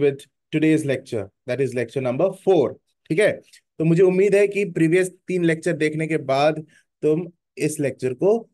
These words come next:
बिगिन कर रहे हो। तो इस चैप्टर के जितनी भी चीजें हैं राइबोसोम्स के पहले तक, वो हमने कंप्लीट कर लिया है बहुत बेहतरीन तरीके से। तो आज हम स्टार्ट कर रहे हैं यहाँ से, राइबोसोम्स इस सेल ऑर्गेनल से। So what we are discussing right now,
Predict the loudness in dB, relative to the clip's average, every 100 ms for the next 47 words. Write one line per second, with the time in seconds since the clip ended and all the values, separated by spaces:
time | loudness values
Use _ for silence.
0 | _ -4 -2 -2 -4 -2 -2 -2 -8 -12
1 | _ _ _ _ -4 -2 0 -2 0 -4
2 | 0 2 4 2 -4 _ _ _ _ _
3 | _ _ -8 -6 -2 -2 -2 -6 -4 0
4 | 2 2 2 -2 0 0 2 2 2 0
5 | -2 -4 -4 0 0 0 0 -2 -2 -2
6 | 0 -2 0 -2 0 2 2 0 -2 0
7 | 2 2 2 0 -2 -6 -4 -2 0 -2
8 | -4 -4 -4 -6 -6 -8 -6 -8 -10 -14
9 | -20 _ _ _ _ _ -14 -6 0 2
10 | 2 -2 -2 -2 0 -2 0 0 0 -2
11 | -4 -2 -2 0 0 0 0 0 0 2
12 | 2 2 0 -4 -16 _ _ _ _ _
13 | -2 -2 -4 -10 -2 0 2 2 0 -4
14 | -6 -6 -12 -6 -4 -4 0 -2 0 -2
15 | 0 -2 -2 -4 0 0 0 0 0 2